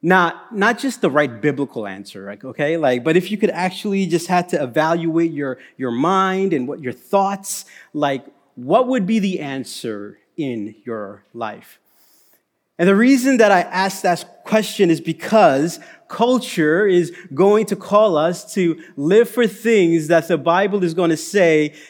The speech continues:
is actually gonna be small and foolish and, uh, just fleeting. And so he's gonna call it rubbish.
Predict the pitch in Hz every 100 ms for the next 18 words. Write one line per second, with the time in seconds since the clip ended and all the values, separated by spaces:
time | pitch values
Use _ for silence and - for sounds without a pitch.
0 | _ 139 135 147 147 - 147 131 127 127
1 | 113 123 117 113 107 - - 123 120 120
2 | 127 151 165 107 107 _ _ - - 151
3 | 143 143 165 185 - 135 120 110 - _
4 | _ - - _ - 156 - - - 147
5 | 196 131 104 - _ _ _ _ _ _
6 | _ _ - 151 147 185 165 147 131 123
7 | - 175 170 170 151 - - 208 160 113
8 | 113 135 _ - 135 110 _ _ - 110
9 | 131 117 107 - - - -